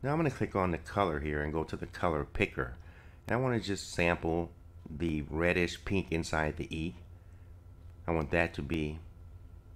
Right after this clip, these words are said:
my text color. Then I like the red in her sweater as well. But actually, I should flip that. So I'm gonna flip that. I'm gonna put the red on top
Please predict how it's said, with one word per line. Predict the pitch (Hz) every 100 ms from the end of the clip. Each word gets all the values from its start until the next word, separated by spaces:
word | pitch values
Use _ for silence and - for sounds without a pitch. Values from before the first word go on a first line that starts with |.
| -
my | 76 80
text | 76 - 85 -
color. | - 90 98 107 - - - - - - - - - - - - - - - - - - -
Then | 113 127
I |
like | 110 113 -
the | 90
red | 85 95 85
in | 78
her | 69 76
sweater | - - 85 71 65
as | 65
well. | 69 67 - - - - - -
But | 95
actually, | 107 -
I | 92
should | - 95
flip | - 85 76
that. | - 65
So | -
I'm | 90
gonna | 113 95
flip | - 92 -
that. | 113 98
I'm | 82
gonna | 82
put | 82 - 85
the | 80
red | 73 87 101
on | 90 80
top | - 80 71 -